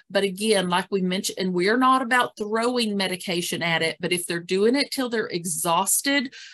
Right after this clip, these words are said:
I'd be concerned. Um, and they may, and keep in mind that all of these medications, we're gonna use them for a little while,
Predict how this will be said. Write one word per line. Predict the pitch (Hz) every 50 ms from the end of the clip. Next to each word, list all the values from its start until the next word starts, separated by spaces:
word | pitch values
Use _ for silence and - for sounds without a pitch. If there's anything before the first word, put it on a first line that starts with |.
| - -
I'd | 196 202 190
be | 208 196
concerned. | - 190 180 180 - 175 151 135 120 127 170 180 - _ _ - - - - _
Um, | - 196 185 180 - -
and | 208 202
they | 190 175 180
may, | 180 190 202 202
and | - 220 208 202
keep | - 349 403 - -
in | 381 302
mind | 277 277 285 262 -
that | - -
all | - 233 262 302 320
of | 320 240
these | 254 226 220
medications, | 233 214 202 208 208 - 226 226 220 - 208 190 180
we're | 208 214
gonna | 214 226 226 214
use | 202 208 202
them | 220 196
for | - 185 175
a |
little | 175 175 175 175
while, | - 139 98 90 90 - -